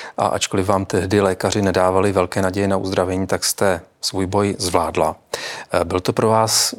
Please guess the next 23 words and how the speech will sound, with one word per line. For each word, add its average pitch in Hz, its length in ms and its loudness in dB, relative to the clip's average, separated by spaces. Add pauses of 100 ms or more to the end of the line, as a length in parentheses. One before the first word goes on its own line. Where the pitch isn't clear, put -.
nějaký 104 480 -6
určující 110 560 -2
moment, 95 360 2
kdy 95 160 -8
jste - 180 -4
si - 160 -4
řekla, 98 260 -2
že 98 100 -2
musíte 98 340 -4
v - 40 -12
tom 101 160 -4
životě 98 300 -2
něco 98 240 -2
změnit 113 540 2
v - 80 -16
tom 101 220 0
roce 98 280 0
osmdesát 92 560 0
osm, 90 260 -6
to 87 100 -6
znamená 90 320 -2
ještě 87 320 -6 (200)
před - 300 -2